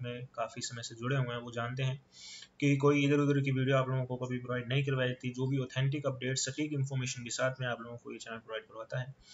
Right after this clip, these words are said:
तो आप लोग जो नए हैं वो जरूर channel को सब्सक्राइब कर लीजिएगा। नीचे red color का जो subscribe का बटन है उसे press करके बेल icon बंद कराए, उस पर भी click कीजिएगा,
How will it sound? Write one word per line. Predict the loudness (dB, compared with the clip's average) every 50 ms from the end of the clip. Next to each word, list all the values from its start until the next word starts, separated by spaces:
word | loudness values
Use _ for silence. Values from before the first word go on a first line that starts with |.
| -16 -16 -16 -16 -18 0 6
तो | 8
आप | 10 10 10 10 6
लोग | 2 0 0 0
जो | 0 2
नए | 4 4 4 4
हैं | 2 0 -2 0
वो | 0 -2 -2
जरूर | 0 0 2 2 2
channel | 2 2 0 0
को | 0 -2
सब्सक्राइब | -4 -4 -6 0 4 6 6 6 4
कर | 2 0
लीजिएगा। | 0 2 2 4 4 4 4
नीचे | 2 0 -2 -2 -2 2
red | 2 2 2 0
color | -2 -2 -2 -2 -2
का | -2 -2 -2
जो | -2 0 -2 -2 -2 -4 -6
subscribe | -10 -10 -10 -4 0 2 2 2 2
का | 0 -2
बटन | -2 -2 -4 -6
है | -8 -8
उसे | -8 -10 -6
press | 0 2 2 2 2
करके | 2 -2 -4 -2 0 -2
बेल | 0 2 2 2 2
icon | 2 2 0 -2
बंद | -4 -4 -6 -8 -6
कराए, | -4 -2 -2 -2
उस | -4 -4 -8 -8 -8
पर | -10
भी | -12 -12 -10
click | -6 -6 -6 -4 -2
कीजिएगा, | -4 -2 -2 -2 -2 -4